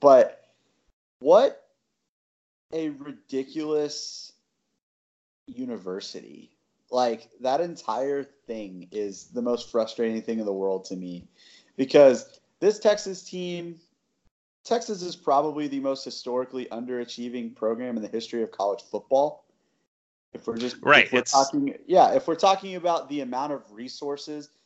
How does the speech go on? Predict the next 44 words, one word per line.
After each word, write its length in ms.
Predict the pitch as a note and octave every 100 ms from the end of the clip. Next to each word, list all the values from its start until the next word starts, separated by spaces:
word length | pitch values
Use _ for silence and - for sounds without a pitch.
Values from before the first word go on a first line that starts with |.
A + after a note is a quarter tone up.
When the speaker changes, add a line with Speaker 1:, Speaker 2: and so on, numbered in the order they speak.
| _ _
Speaker 1:
the 100 | B2+
amount 280 | C3 C#3 D3+
of 140 | C#3
ridiculously 680 | C3 B2+ C3 D3 C#3 C#3 C3
good 180 | B2+
football 360 | A#2+ - C3 C3
players 420 | C3 C3+ C3+ C3+
that 120 | C3
are 80 | A#2+
within 280 | A#2 A#2 B2
a 40 | A#2
hundred 300 | A2+ A#2+ A#2
mile 220 | A#2+ A#2
radius 500 | F#2+ F#2+ G2 B2 B2
of 140 | B2+
them, 220 | A#2+ C3+ C3+ _ - _ -
and 140 | C#3+
the 80 | F#3+
fact 520 | D3 D3+ D#3 D#3+ -
that 360 | D3 C#3+ A#2+ _ _ _
the 120 | C#3+
entire 460 | D3+ C#3+ B2 C#3+ D#3+
state 380 | D#3 - D3 D#3
of 120 | D3
Texas 440 | - B2 - D3+
is 200 | B2+ C#3
brainwashed 1040 | A2 - G#2 G#2 A2+ C3 C#3 C#3+ D3 D3 -
into 240 | C3+ C3
thinking 460 | C3 C3 B2 C3+ B2
that 180 | B2 B2
the 60 | B2
University 680 | G#2+ A#2+ B2 B2+ - B2+
of 80 | A2+
Texas 440 | - A2 - B2+ A#2
is 100 | A2
the 200 | A2+ -
end-all, 420 | G#2+ A#2 A2 G2+
be-all, 600 | A2 G#2 A#2 C3+ D#3+ - _ _ _ _ _ _ _
and 220 | C3+ C3+
they 200 | C#3 D3+
have, 360 | - C3+ C#3 B2 _
they 140 | A2+ C3
haven't 360 | D3 D3+ C3
done 320 | A#2+ C3+ C#3